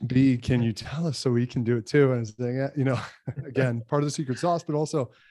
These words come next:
that's not your place to do this. This is my place. Your place is to love and support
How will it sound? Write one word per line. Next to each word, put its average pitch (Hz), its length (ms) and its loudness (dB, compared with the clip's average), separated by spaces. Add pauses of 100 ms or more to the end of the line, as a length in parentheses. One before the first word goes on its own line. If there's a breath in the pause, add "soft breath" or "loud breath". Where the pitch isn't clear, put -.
(160 soft breath)
that's 175 200 -6
not 226 200 -4
your 214 80 -4
place 214 600 -2
to - 120 -4
do 117 160 0
this. - 360 -12 (320)
This 165 100 -2
is 160 40 -12
my 151 160 4
place. - 480 -6 (240)
Your 131 100 0
place 180 280 0
is 156 120 -4
to 160 100 -2
love 104 300 -4
and 123 100 -4
support 82 520 -10